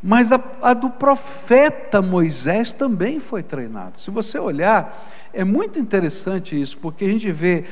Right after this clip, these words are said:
a fidelidade de Israel sendo testada, sendo construída lá no deserto, mas isso passa primeiro pelo líder. E esse líder tinha que passar na prova,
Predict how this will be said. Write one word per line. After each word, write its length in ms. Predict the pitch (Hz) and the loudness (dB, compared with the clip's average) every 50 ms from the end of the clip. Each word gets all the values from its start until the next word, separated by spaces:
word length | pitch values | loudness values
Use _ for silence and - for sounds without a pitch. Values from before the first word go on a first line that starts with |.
| - - | -10 -6
a 100 | - 165 | -4 -4
fidelidade 1040 | 160 - - 208 185 170 196 196 196 196 151 127 123 139 156 185 226 247 220 170 156 147 | -4 -4 -6 -4 0 2 2 2 2 0 -2 0 2 2 4 4 4 2 0 -2 -4 -6
de 140 | 143 151 | -4 -4
Israel 580 | 156 139 135 147 143 135 135 131 151 208 240 220 | -4 -4 -4 -2 -2 -2 0 0 0 0 0 0
sendo 360 | - - - 180 160 160 147 143 | -2 -4 -6 -6 -6 -6 -8 -10
testada, 920 | - - 139 123 - - - - - - 139 160 185 202 196 160 123 113 | -8 -8 -8 -8 -8 -10 -12 -8 -2 0 2 4 4 2 2 -2 -4 -8
sendo 320 | - - - 160 156 143 | -8 -8 -8 -8 -8 -8
construída 1080 | - - 156 156 156 156 - - - 139 123 117 127 170 208 220 220 170 - 123 110 - - - - - - - | -8 -6 -4 -4 -4 -6 -8 -10 -8 -8 -6 -4 0 2 4 2 2 2 -2 -4 -6 -8 -10 -14 -14 -12 -12 -6
lá 240 | 123 139 156 185 190 | -2 0 0 0 0
no 120 | 175 147 | -2 -4
deserto, 720 | 131 131 127 110 104 117 139 165 208 233 196 143 - - - - - - - - - - - | -6 -8 -8 -8 -6 -4 -2 0 2 2 0 0 -2 -10 -12 -12 -12 -12 -12 -12 -14 -12 -6
mas 360 | - 196 240 269 269 - - - - - | -2 0 2 2 2 0 -2 -6 -6 -2
isso 300 | 240 269 285 269 - 269 | 0 2 2 0 -2 -6
passa 520 | - - - 247 254 285 302 277 - 294 262 | -8 -2 2 4 6 6 4 4 4 2 0
primeiro 520 | 269 - 254 254 240 233 262 269 285 294 | 2 2 0 0 2 4 4 4 4 4
pelo 280 | 277 277 285 294 302 302 | 2 0 -2 0 0 2
líder. 600 | 254 240 254 294 311 294 294 269 208 143 - - - - - - - - - - - - - - - - - - - - - - - - - - - | 6 6 6 6 6 4 2 0 0 0 -2 -10 -12 -12 -12 -12 -12 -12 -12 -12 -12 -12 -12 -12 -12 -12 -12 -12 -12 -12 -12 -12 -12 -12 -10 -4 0
E 160 | 208 208 262 | 4 6 6
esse 240 | 285 277 - - 254 | 4 4 2 2 2
líder 340 | 233 226 262 269 285 285 | 4 6 6 4 4 2
tinha 240 | 254 - - 294 294 | 0 -2 -4 -4 -4
que 240 | - - 294 269 - - - - - - - - - - - - - - - - - - - - - - - - - - - - - - - - - | -4 -4 -4 -6 -6 -8 -12 -12 -12 -12 -12 -12 -12 -12 -12 -12 -12 -12 -12 -12 -12 -12 -12 -12 -12 -12 -12 -12 -12 -12 -12 -12 -12 -12 -12 -6 -4
passar 420 | - 269 233 - - 269 262 262 | -4 -2 -2 -2 2 2 2 4
na 120 | 285 302 | 4 2
prova, 600 | 302 - - 240 240 247 269 302 285 240 202 156 | 2 4 4 6 6 6 6 4 2 0 -4 -4